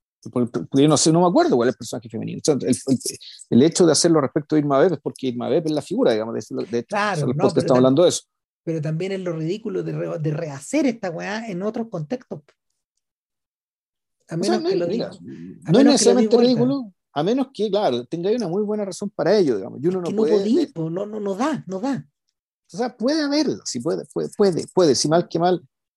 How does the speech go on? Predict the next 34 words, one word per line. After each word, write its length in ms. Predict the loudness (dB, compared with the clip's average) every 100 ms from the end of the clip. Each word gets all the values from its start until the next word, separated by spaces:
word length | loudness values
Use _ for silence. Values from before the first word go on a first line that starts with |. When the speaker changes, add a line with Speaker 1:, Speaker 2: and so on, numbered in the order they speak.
| -10
Speaker 1:
no 100 | -6
sé, 260 | 2 2
po, 100 | 0
¿cachai? 400 | -10 -8 -6 -4
El 640 | -4 -2 -2 -4 -6 -10 -14 _ _ _ -2
Speaker 2:
Pero 220 | 0 2
nómbrame 380 | 2 2 0 0
Speaker 1:
porque 100 | -2
Speaker 2:
algo 180 | -4
que, 180 | -6 -10
o 40 | -4
sea, 140 | -2 -4 -6 -10
yo, 100 | -10 -10 -18 -16 -4
eh, 260 | -2 -2 -8 -20 -20 _ _ _
no, 180 | -4 -2
no 200 | 0 -2
hay, 100 | 0
no 120 | 2
hay, 220 | 6 6 6 4
no 100 | 4
hay 120 | 6
ejemplos, 460 | 4 2 4 0
po. 160 | 0 -8 -10 _ _ _ _ _ _ _ _
Speaker 1:
O 80 | -6
sea, 220 | -2 -2
u-, 320 | -2 -4 -4
uno 200 | -2 0
podría 260 | 2 2 0
pensar, 320 | -4 -6 -6
ya, 160 | -6 -6
pues, 120 | -8
el 40 |
Nosferatu 560 | -8 -8 -4 -2 0 -2
de 340 | -2 -4 -4